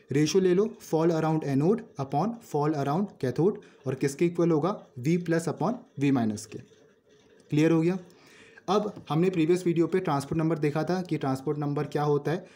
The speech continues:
Transport number of cation टी प्लस क्या होता है, किसके इक्वल होता है? वी प्लस upon वी प्लस प्लस वी माइनस।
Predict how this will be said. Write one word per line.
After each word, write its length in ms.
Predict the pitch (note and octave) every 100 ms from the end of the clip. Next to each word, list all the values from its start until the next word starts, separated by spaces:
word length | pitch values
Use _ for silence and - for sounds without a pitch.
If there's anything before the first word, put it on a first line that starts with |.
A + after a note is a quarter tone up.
| - - -
Transport 340 | D#3 E3+ G#3
number 260 | G3 F#3+ F#3
of 160 | G3 G3 -
cation 420 | C#3+ D#3+ D#3+ A#2 A#2
टी 160 | E3+ F3 F3+ -
प्लस 320 | E3 C#3 - _ - - _ _ - - _ _ -
क्या 100 | F3
होता 260 | F#3 F3+
है, 40 | F3+
किसके 240 | F3 F3
इक्वल 220 | F3+ F#3
होता 200 | F3+ F3
है? 180 | F#3+ G3 C3+
वी 200 | B2+ F3+
प्लस 300 | F3+ F#3 F3+
upon 320 | F3 E3+ G3+ - C3+
वी 260 | A#2+ E3+
प्लस 380 | F3 F3+ A3 - - _
प्लस 220 | E3+ E3 C#3+
वी 100 | C3
माइनस। 460 | A2+ G2 F#2+ -